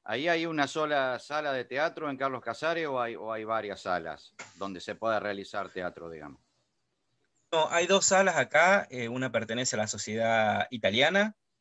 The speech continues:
Speaker 2: y estuvimos trabajando nosotros hasta el dos mil dieciséis, y después hay una perteneciente a la Sociedad Israelita, que es en la que trabajamos ahora,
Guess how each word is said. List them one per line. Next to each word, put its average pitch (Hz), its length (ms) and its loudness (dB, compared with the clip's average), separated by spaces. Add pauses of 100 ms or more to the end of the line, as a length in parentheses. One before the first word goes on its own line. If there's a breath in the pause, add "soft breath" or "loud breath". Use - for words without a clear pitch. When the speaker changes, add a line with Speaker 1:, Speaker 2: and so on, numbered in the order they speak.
(400)
Speaker 2:
y 117 80 -6
estuvimos 113 320 -6
trabajando 113 400 -2
nosotros 117 420 -6
hasta 104 200 -8
el 104 40 -4
dos 107 120 -6
mil 110 360 -6
dieciséis, 127 720 -2 (720)
y - 100 -20
después 107 380 -2
hay 123 100 -2
una 127 200 0
perteneciente 110 560 -2
a - 20 -4
la 101 80 -4
Sociedad 113 320 -4
Israelita, 117 420 -2
que 117 80 -8
es 104 120 -10
en 104 100 -6
la 92 100 -6
que 82 120 -10 (280)
trabajamos 107 380 -6
ahora, 123 320 0